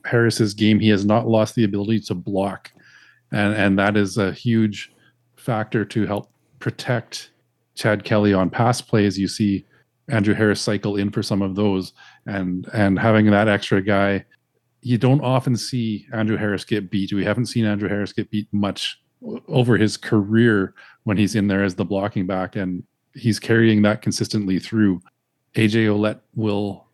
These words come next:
have learned a lot from working with Andrew Harris these last couple of seasons. They're both powerful runners when they hit that line, and Ouellette is, is gonna be exciting to watch for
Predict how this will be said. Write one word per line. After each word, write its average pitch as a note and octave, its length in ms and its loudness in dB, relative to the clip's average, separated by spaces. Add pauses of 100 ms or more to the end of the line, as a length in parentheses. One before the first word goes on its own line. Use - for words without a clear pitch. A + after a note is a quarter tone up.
(200)
have F#2+ 240 -4
learned G#2 340 0
a A2+ 60 2
lot G#2 420 -4
from G2+ 460 -4 (560)
working A#2 300 -2
with G2+ 120 -2
Andrew A2 220 2
Harris G#2 280 -2
these G#2 160 -2
last G2+ 200 -4
couple G#2+ 300 -4
of F#2+ 80 -6
seasons. A2 560 0 (420)
They're G2+ 140 2
both A2+ 440 -2 (220)
powerful B2 580 0
runners A2 600 -6 (100)
when G#2+ 320 0
they G2 160 0
hit A2 220 -2
that G#2 240 -4
line, G#2+ 440 0 (500)
and G2 540 -4 (400)
Ouellette A2 320 4
is, G#2 300 -2
is G2+ 180 -4
gonna G#2 200 0
be G2 120 0
exciting F#2+ 380 -4
to G#2+ 80 -6
watch F#2+ 260 -6
for F2+ 300 -4